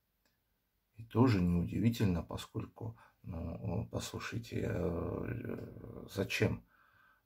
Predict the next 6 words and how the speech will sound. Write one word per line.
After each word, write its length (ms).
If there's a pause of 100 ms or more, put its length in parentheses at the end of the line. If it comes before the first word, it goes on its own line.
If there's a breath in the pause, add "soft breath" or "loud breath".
э, 60
у 280
здоровых 760
людей 600 (300 soft breath)
формировать 960 (160)
психозы, 640